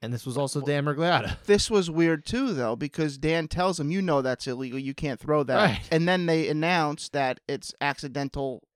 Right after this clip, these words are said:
Speaker 2: illegal strike.
Speaker 1: <laughs>
Speaker 2: Like, that's, so that's weird.
Speaker 1: Yeah. But, like, this is where you want it done. I-, he did the right thing there, taking, I think, the point. But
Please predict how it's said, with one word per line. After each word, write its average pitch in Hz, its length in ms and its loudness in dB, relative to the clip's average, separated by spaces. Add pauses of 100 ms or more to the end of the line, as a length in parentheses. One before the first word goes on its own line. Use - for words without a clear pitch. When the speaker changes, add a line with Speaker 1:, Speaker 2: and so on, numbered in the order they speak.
Speaker 2:
illegal 147 340 -4
strike. - 460 -8 (120)
Speaker 1:
<laughs> - 0 - (440)
Speaker 2:
Like, 135 100 -4
that's, 135 240 -4
so 156 140 0
that's 156 240 -2
weird. 160 460 -6
Speaker 1:
Yeah. 123 520 4 (260)
But, 170 120 -2
like, 170 340 2
this 208 180 -2
is 202 140 -4
where 170 140 4
you 151 160 4
want 156 320 4
it - 120 -8
done. 113 500 -4
I-, - 260 -14
he 139 140 -6
did 190 200 2
the 160 60 -4
right 135 220 0
thing 190 260 -4
there, 113 120 -2
taking, 120 360 -4
I 101 80 -4
think, 120 180 -6
the 107 100 -8
point. 120 460 -2 (240)
But 175 320 4